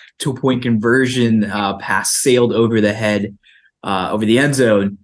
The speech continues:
Um, but it, it was, it was a crazy game. I think they were down thirty-one seven at one point.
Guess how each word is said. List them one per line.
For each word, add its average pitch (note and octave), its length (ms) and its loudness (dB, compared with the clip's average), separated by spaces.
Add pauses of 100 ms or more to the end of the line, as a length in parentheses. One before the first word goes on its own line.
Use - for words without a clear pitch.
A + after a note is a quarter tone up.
(280)
Um, G2+ 600 -4 (180)
but C3 120 0
it, C#3 100 0
it F3+ 100 0
was, E3 140 6
it A#2+ 140 -6
was A2+ 100 -4
a G2 80 -8
crazy F2+ 400 -6
game. F2+ 340 -8
I A#2 120 -4
think C#3 160 0
they C#3 60 4
were C3+ 100 4
down C3 560 0
thirty-one B2+ 760 0
seven E3+ 540 -2
at G3+ 120 -4
one F#3+ 300 -2
point. G3 540 -2